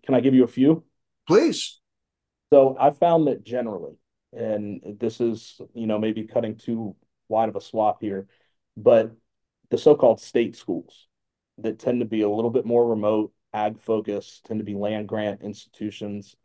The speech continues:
Speaker 1: often get overlooked and a lot of times can be the most fun. So I remember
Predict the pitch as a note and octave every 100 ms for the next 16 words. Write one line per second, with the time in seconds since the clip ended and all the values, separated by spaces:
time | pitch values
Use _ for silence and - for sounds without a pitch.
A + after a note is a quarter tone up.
0 | _ _ _ _ _ _ _ _ _ _
1 | B2+ C#3+ E3 D3 C3+ C3 A2+ A2 A2 F#2
2 | - _ _ _ _ _ A2+ A2+ G#2+ A2+
3 | A#2 A2+ - G#2+ G2+ - A2 G#2 G#2 G#2
4 | G2 F#2+ - _ E2 - - _ _ _
5 | _ B2+ A2+ A2 B2 C3 C3 B2+ A#2+ A2